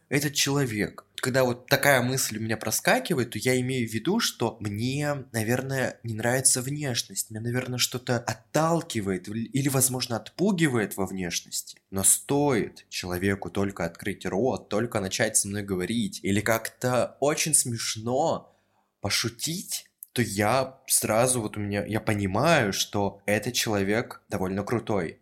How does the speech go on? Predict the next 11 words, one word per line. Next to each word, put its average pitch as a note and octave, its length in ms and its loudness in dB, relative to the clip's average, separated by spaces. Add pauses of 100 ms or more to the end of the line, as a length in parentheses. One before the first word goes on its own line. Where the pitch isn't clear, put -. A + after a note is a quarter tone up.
Он A2 200 0
уверен A#2 380 2
в - 40 2
себе, C#3+ 440 0
он F#2+ 340 -4
умный, C#3+ 760 0
он G#2 200 -2
излучает A#2+ 640 -2
какую-то A#2+ 400 -4
невероятную F#2+ 720 -2
энергию, F2+ 600 -4